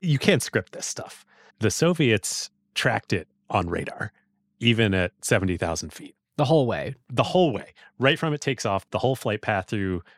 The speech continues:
Speaker 1: Russia, they knew everything that we were doing.
Speaker 2: We were super about their radar. They didn't just have low altitude radar. They were capable of radar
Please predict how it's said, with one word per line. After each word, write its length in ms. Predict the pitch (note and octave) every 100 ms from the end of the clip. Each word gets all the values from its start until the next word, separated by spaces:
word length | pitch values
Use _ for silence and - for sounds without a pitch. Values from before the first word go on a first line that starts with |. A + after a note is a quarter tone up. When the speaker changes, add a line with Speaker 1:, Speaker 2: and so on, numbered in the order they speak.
| _
Speaker 1:
Russia, 480 | G#2+ G2 - F#2 F2 - - - -
they 160 | G#2+
knew 220 | A2 G2+ - -
everything 520 | C3+ A#2+ F2 - - _ _
that 300 | - F#2 D#2+ _ _ -
we 120 | G#2
were 60 | F#2
doing. 200 | E2+ E2 _ _ _ _ C3+
Speaker 2:
We 160 | D3+
were 160 | F3+ E3
super 580 | - - - C3+ C3 A2+ G2+
about 340 | A#2 G2+ G2 A#2
their 580 | A#2 G#2 F#2+ G#2 C3 _ _ -
radar. 440 | B2 A2+ B2 C3+
They 160 | B2+ C3
didn't 280 | D3+ F#3+ D3
just 260 | C#3 B2+
have 220 | C3 A2+ A2+
low 140 | G#2
altitude 460 | G2 - G#2 G#2 G2+
radar. 360 | G2 - F#2 - _
They 320 | B2+ D3 E3 F#3+
were 160 | F3+
capable 540 | - D3+ C3 B2+ A#2+ A2
of 220 | A2+ A2
radar 580 | G#2+ G2+ F#2 F#2 A2